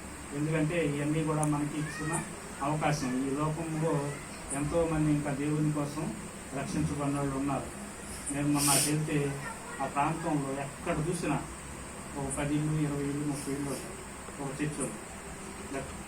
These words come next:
క్రైస్ట్ చర్చ్, నెతన్యాహు అనేది ఒక చర్చ్. ఈ రెండే ఉన్నాయి మొత్తం. అరకు, ఆ పాడేరు, ఆ ఈ ఏరియాలు మొత్తం ఎక్కడ చూసినా కానీ, నార్త్ ఇండియాకి వెళ్తేనేమో అన్ని చెట్లు, గుళ్ళు, గోపురాలు, రాళ్ళు ఇవి కనిపిస్తాయి.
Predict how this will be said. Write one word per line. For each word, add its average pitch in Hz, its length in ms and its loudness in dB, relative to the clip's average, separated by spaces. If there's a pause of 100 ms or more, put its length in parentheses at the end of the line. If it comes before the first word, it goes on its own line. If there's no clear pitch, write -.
క్రైస్ట్ 156 420 0
చర్చ్, - 200 -4 (960)
నెతన్యాహు 156 600 2
అనేది 151 320 4
ఒక 131 160 -2
చర్చ్. 131 420 -4
ఈ - 20 -2
రెండే 180 340 0
ఉన్నాయి 151 260 2
మొత్తం. 135 300 -6 (680)
అరకు, 143 520 2
ఆ 135 220 0 (100)
పాడేరు, 135 640 2 (520)
ఆ 131 240 -2
ఈ 139 380 0
ఏరియాలు 151 220 4
మొత్తం 151 320 0
ఎక్కడ 151 340 0
చూసినా 190 280 2
కానీ, 147 320 2 (580)
నార్త్ 147 280 2
ఇండియాకి 175 320 0
వెళ్తేనేమో 160 460 0
అన్ని 160 160 2
చెట్లు, 160 460 0
గుళ్ళు, 156 500 2
గోపురాలు, 151 760 2
రాళ్ళు 156 320 2
ఇవి 151 260 2
కనిపిస్తాయి. 147 540 0